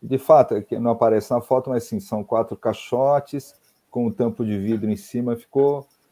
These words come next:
acabou ficando chique, né? <laughs> Mas é, porque no fundo, ah, de uma,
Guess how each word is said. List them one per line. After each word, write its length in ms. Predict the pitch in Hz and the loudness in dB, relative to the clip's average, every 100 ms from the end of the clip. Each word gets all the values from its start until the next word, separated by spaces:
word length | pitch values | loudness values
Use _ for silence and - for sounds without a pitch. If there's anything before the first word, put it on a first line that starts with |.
| _ | _
acabou 400 | 110 107 110 117 | -8 -2 -2 0
ficando 1080 | 117 - 123 127 127 120 107 101 90 90 92 | -4 -2 -2 0 2 4 4 4 0 -4 -8
chique, 560 | 95 - 139 - 95 95 | -8 -2 -2 -4 -12 -12
né? 280 | 110 104 104 - _ - | -6 -6 -6 -12 _ -12
<laughs> 80 | 135 _ _ _ _ | -12 _ _ _ _
Mas 300 | 117 107 95 | 0 0 4
é, 500 | 117 117 110 104 98 95 - | 6 8 8 8 6 2 -4
porque 400 | 101 - 120 113 | -4 2 4 4
no 140 | 113 | 2
fundo, 720 | 110 - 156 165 117 98 85 78 _ _ _ _ _ _ _ _ _ _ _ _ _ - | -4 -4 -2 0 0 -2 -2 -12 _ _ _ _ _ _ _ _ _ _ _ _ _ -8
ah, 340 | 101 104 101 | -2 0 0
de 120 | 104 | 0
uma, 240 | 110 110 | 0 0